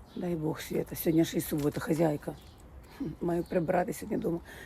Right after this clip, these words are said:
Я сьогодні дуже хотіла зеленого борща. Як ви, дівчатка, думаєте, я його зварю сьогодні чи ні? Та ні, зварю, я щас прийду на роботу.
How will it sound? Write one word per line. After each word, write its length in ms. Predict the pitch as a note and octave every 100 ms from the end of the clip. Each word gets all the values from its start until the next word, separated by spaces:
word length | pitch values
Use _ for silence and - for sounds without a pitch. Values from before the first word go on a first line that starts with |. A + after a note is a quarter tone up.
| -
Я 80 | D#3
сьогодні 200 | E3 D#3+
дуже 200 | G3+ G#3+
хотіла 340 | - - F#3
зеленого 320 | D3+ E3 E3+ D#3+
борща. 400 | D3 - E3 - - - - - -
Як 160 | A3 A3
ви, 80 | F#3+
дівчатка, 380 | E3 - - D3+
думаєте, 280 | D#3 D3+
я 60 | F#3
його 80 | F3+
зварю 240 | G#3 B3
сьогодні 280 | - D#3+ E3+
чи 140 | -
ні? 140 | A3+ - - - - - - -
Та 100 | B3+
ні, 240 | C#4 C4+
зварю, 420 | F3 G3 B3+ G3 D#3
я 120 | B3
щас 160 | C4
прийду 220 | - A3+ A3
на 120 | G3+
роботу. 420 | E3 E3 -